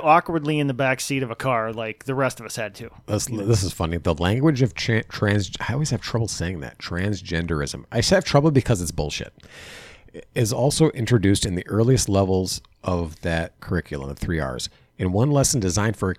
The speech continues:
Speaker 2: kindergartners, the teacher is directed to, to refer to a woman as a person with a vulva. "What's a vulva?"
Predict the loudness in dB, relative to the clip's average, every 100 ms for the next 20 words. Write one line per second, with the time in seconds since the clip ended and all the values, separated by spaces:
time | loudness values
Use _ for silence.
0 | _ -6 -2 2 4 4 4 2 2 -2
1 | -4 -8 -12 _ -8 -4 -2 0 0 0
2 | 0 2 0 0 -4 -6 -8 -4 -2 -2
3 | -2 0 0 0 -2 -2 -4 -2 -2 -2
4 | -6 -8 -6 -2 -2 -2 -4 -8 -8 -4
5 | 0 0 0 0 0 0 -4 -6 -16 -20
6 | -20 _ _ _ _ -6 -6 -4 -4 -4
7 | -8 -6 -6 -6